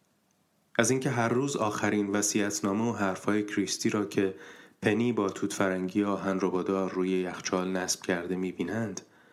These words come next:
چه احساسی دارند؟ تصور کنید از اینکه هر سال برای کریستی جشن تولد می‌گرفت تا خاطرهٔ او را زنده نگه دارد، پسرها چه رنجی می‌بردند.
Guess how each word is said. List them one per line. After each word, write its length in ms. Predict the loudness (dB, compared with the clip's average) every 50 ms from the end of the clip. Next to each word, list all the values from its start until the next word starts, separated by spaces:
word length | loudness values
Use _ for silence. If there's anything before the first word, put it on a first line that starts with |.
| -20 -20 _ _ _ _ _ _ _
چه 180 | 0 2 2 0
احساسی 480 | 0 -2 -4 -4 -4 -4 -4 -4 -6
دارند؟ 440 | -6 -8 -10 -12 -14 -16 -18 -20 -20 -20 _ _ _ _ _ _ _ _ _ _ _ _ _ _ _ _ _ _ _ _ _ _ _ _ _ _ _ _ _ _ _ 2
تصور 420 | 2 4 4 2 2 0 0 0
کنید 260 | 2 0 2 2 2
از 120 | 2 2 2
اینکه 200 | 0 0 -2 -2
هر 240 | -2 0 0 0 2
سال 340 | 2 2 2 2 2 2
برای 260 | 2 2 2 2 2 0
کریستی 420 | 2 0 0 0 0 0 0 0
جشن 300 | 0 0 -2 -2 -4 -4
تولد 480 | -2 0 0 2 2 2 0 0 0 0
می‌گرفت 440 | 0 2 2 0 0 0 -2 -2
تا 260 | 0 0 2 0 -2 -6 -12 -16 -18 -20 -20 -16
خاطرهٔ 560 | -12 -2 2 2 2 2 0 0 0 2 2 2
او 180 | 0 0 -2
را 140 | -2 -2 0
زنده 300 | 0 0 -2 0 -2 -2
نگه 320 | -2 -2 -2 -2 -4 -4
دارد، 500 | -4 -4 -2 0 0 -2 -2 -4 -6 -8 -12 -18 -20 -20 -20 _ _ _ _ _ _ _ -2
پسرها 460 | 0 0 2 2 0 0 0 0 0
چه 200 | 0 0 0 2
رنجی 360 | 2 0 0 0 0 -2 -2
می‌بردند. 640 | -4 -4 -4 -6 -8 -8 -8 -10 -12 -14 -14 -16